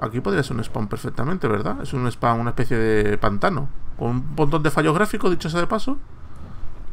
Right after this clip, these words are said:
Pero es un, una especie de pantano muy grande. Nada, con el Griffin la verdad es que se llega en un momento. Lo comprobamos en un momento. Y miramos a ver qué tal si lo encontramos.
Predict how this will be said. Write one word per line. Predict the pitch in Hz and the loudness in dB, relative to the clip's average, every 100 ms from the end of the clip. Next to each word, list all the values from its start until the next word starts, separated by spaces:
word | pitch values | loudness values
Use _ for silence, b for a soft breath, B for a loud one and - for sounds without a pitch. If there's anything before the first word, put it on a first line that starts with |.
| - | -2
Pero | - 107 | 0 0
es | 107 | 0
un, | 180 165 135 113 107 | -2 -2 -2 -2 -2
una | 104 | -2
especie | 104 107 107 | -2 -2 -2
de | 104 | 0
pantano | 104 101 107 104 | 0 0 0 2
muy | 104 | 2
grande. | 143 165 104 | 2 0 2
Nada, | - 190 | 4 6
con | 156 | 6
el | 131 | 2
Griffin | - 185 | 4 4
la | 147 | 6
verdad | 120 | 4
es | 110 | 2
que | |
se | 135 | 0
llega | 117 110 | 2 2
en | |
un | 110 | 2
momento. | 104 98 98 | 2 0 2
Lo | 131 110 | 2 4
comprobamos | 104 101 107 110 | 2 2 2 0
en | |
un | 104 | 0
momento. | 98 95 98 131 147 - - B B B - | 0 0 0 -2 -2 -6 -12 B B B -2
Y | 120 113 | -2 0
miramos | 110 113 120 | 0 0 2
a | 113 | 0
ver | 104 110 123 - - - - - - - - - | 2 2 2 -2 -2 -4 -4 -8 -8 -6 -6 -4
qué | - | -2
tal | 123 123 | 0 0
si | 139 | 0
lo | 120 | 0
encontramos. | 110 95 107 104 101 | 0 0 -2 -2 -4